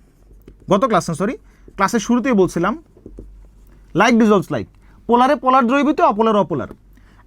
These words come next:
আরেকটা জিনিস বলছিলাম, হাইড্রোজেন বন্ড হলে পরে একজন একজনের মধ্যে দ্রবীভূত হয়। তার মানে যেহেতু পানির মধ্যে বা পানির সাথে অ্যালকোহলের হাইড্রোজেন বন্ড হচ্ছে,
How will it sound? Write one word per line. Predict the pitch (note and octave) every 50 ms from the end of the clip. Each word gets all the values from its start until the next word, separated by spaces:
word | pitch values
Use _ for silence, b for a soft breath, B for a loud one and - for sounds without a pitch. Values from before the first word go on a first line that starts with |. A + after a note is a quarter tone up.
| b
আরেকটা | - A#3 C#4 C#4+ - E4
জিনিস | E4 E4 D#4+ C4+
বলছিলাম, | B3+ A#3 - G#3 F#3+ F3 D#3+
হাইড্রোজেন | C#3+ E3 G#3+ A#3+ A3+ C#4+ B3+ D#4+ D#4 D4
বন্ড | B3+ C4 C4 C4 B3
হলে | C4 C4 C4+
পরে | A3+ C#4 C#4+ F4+ A4 - _ _ _ _ _ - - -
একজন | A3+ G#3+ G3 A3+ A3+
একজনের | A3+ G#3+ F#3+ G#3 G3+ G3
মধ্যে | G3 F3+ F3
দ্রবীভূত | D#3+ E3 D3+ C#3+ C3+ -
হয়। | B2+ - G#2+ - _ _ _ b b b b b
তার | b B3+ C#4+
মানে | D#4+ D#4+
যেহেতু | G3+ A#3 B3+ C#4 E4+ E4+
পানির | - - A3 G#3 A#3 C#4+ E4 D4+ - - -
মধ্যে | D4+ D4 A3 F3+ D#3+ E3+ D3+ E3 A3+ E4+ - _ _ _ _ - E3
বা | F3+
পানির | - G3+ G#3+ B3 D4+
সাথে | - - - C4 - - F#3+ G3 A3+ - b b b b
অ্যালকোহলের | b G3+ G#3 A3 G#3+ C#4 C#4+ D4+ D#4+ D4+
হাইড্রোজেন | G#3 G3+ G#3 G#3 A#3 A#3 D#4 D#4 C#4+
বন্ড | B3 A#3 A3 F#3+
হচ্ছে, | F3+ E3 - - - A3+ C#4